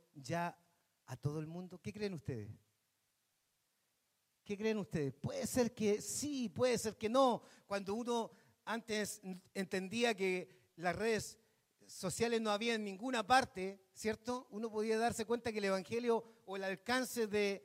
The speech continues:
de la comunicación del evangelio era muy limitada. De hecho, ¿cierto? Uno ve la historia de la alianza, cómo el Señor usó los medios de comunicación.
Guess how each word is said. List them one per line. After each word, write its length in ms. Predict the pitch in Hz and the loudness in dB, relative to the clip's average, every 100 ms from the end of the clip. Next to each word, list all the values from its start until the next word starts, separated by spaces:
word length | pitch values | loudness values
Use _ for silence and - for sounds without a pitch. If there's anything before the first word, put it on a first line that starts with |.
| - _ | -16 _
de 160 | 143 175 | -8 -2
la 120 | 175 | -2
comunicación 800 | 170 185 180 175 170 233 247 247 | -2 -2 -2 -2 -2 0 -2 2
del 140 | 214 | 2
evangelio 560 | 196 190 180 233 233 233 | 2 0 -2 -2 0 0
era 260 | 226 208 - - _ | 0 -2 -4 -20 _
muy 180 | 226 247 | -4 -2
limitada. 640 | 220 208 277 311 196 131 - _ | -2 0 4 4 4 -2 -12 _
De 240 | 135 190 | -4 0
hecho, 400 | 220 - 220 185 - _ _ | 0 2 0 0 -10 _ _
¿cierto? 340 | - 208 - 214 | -2 0 0 0
Uno 260 | 214 190 | 0 0
ve 260 | 180 220 233 | 4 6 6
la 80 | 226 | 4
historia 520 | 190 - 226 226 214 | 2 0 -2 0 0
de 80 | 196 | 2
la 100 | 185 | 2
alianza, 600 | 185 240 247 - 254 240 - _ _ - | 6 4 4 0 -4 -4 -10 _ _ 2
cómo 200 | 247 277 | 4 4
el 80 | - | 4
Señor 300 | 233 240 262 | 4 6 4
usó 320 | 196 254 277 | 2 0 0
los 140 | 254 | 2
medios 300 | 247 262 247 | 2 2 4
de 100 | 226 | 4
comunicación. 800 | 220 208 190 180 - 330 349 | 2 0 0 -2 0 0 -2